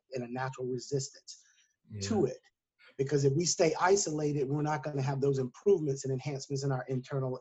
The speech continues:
Speaker 1: uh, you know, immune system. So we, we can't walk away from it. We can't isolate forever. We, we gotta get out there and face this thing, allow our bodies to adjust. Um, unfortunately, there will be some casualties. Um, y-,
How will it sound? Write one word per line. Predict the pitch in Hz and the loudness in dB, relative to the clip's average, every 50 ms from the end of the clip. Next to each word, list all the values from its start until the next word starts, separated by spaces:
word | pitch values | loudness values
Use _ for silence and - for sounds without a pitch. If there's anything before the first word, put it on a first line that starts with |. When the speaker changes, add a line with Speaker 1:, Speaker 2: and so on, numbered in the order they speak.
| - | -10
Speaker 1:
uh, | - 120 - | -16 -16 -12
you | 131 131 123 | -8 -6 -4
know, | 123 123 | -4 -4
immune | 117 117 131 165 185 175 147 | -4 -2 0 2 2 2 2
system. | 135 - 127 - - - 117 107 | -2 -6 -8 -12 -14 -16 -16 -14
So | - 127 117 | -10 -10 -8
we, | 117 131 151 156 139 - _ _ _ _ _ _ _ _ _ _ - | -4 -4 -4 -4 -6 -10 _ _ _ _ _ _ _ _ _ _ -8
we | 120 139 147 | -4 -4 -4
can't | 139 - 208 208 202 - - | -2 2 2 2 2 2 -2
walk | 139 147 170 180 190 - 170 | -2 2 4 4 4 2 0
away | 160 156 170 190 202 | -2 0 2 2 2
from | - - 160 156 156 | 2 0 -2 -2 -2
it. | 147 - | -4 -6
We | 156 160 | -8 -6
can't | - 180 170 156 | -4 -2 0 0
isolate | 156 160 160 - - 143 147 143 135 - | 0 0 -2 -2 -2 -2 -2 -2 -2 -6
forever. | - 131 131 131 123 - - - - _ _ _ _ _ _ _ _ _ _ _ - | -6 -6 -2 -2 -4 -4 -6 -16 -20 _ _ _ _ _ _ _ _ _ _ _ -4
We, | 127 127 117 | -2 -2 -2
we | 110 135 147 139 | 0 -2 -2 0
gotta | 139 143 147 151 151 139 | 2 2 2 2 2 0
get | 131 151 147 | 0 0 0
out | 143 143 139 139 | 0 0 0 0
there | 143 139 | 0 0
and | 135 135 | 0 0
face | - 151 147 151 143 - | 0 0 0 0 0 -2
this | 143 143 135 - | -2 -2 -2 -2
thing, | - 139 139 139 139 135 | -2 0 0 2 2 0
allow | 131 120 131 135 135 135 | 0 0 0 2 2 2
our | 139 135 131 | 2 2 0
bodies | 131 143 135 131 131 131 131 - | 0 0 0 0 0 0 -2 -4
to | - 127 | -4 -4
adjust. | 120 120 - 131 127 131 139 135 - - _ _ _ _ _ _ _ _ _ _ _ _ _ - | -4 -4 -2 0 0 0 0 -2 -4 -10 _ _ _ _ _ _ _ _ _ _ _ _ _ -8
Um, | 120 120 117 117 113 110 110 107 _ _ _ _ _ _ - - | -6 -6 -6 -8 -8 -10 -12 -14 _ _ _ _ _ _ -6 -4
unfortunately, | 131 127 - - 147 147 143 156 156 151 139 | -4 -4 -2 0 0 0 0 -2 -2 0 2
there | 143 135 131 | 4 4 6
will | 131 139 143 | 6 4 2
be | 139 135 147 | 2 0 -2
some | 143 139 160 143 | -4 -2 -4 -2
casualties. | 135 - 156 143 143 139 135 143 143 139 - 156 151 160 160 - - - - 104 110 | 0 0 2 2 2 0 0 -2 -4 -4 -6 -8 -10 -10 -10 -12 -16 -16 -14 -12 -8
Um, | 120 120 117 117 120 117 117 120 _ _ _ _ _ _ _ _ _ _ _ _ _ _ _ _ _ _ _ _ _ _ _ _ - | -8 -6 -6 -8 -10 -12 -14 -16 _ _ _ _ _ _ _ _ _ _ _ _ _ _ _ _ _ _ _ _ _ _ _ _ -18
y-, | - | -18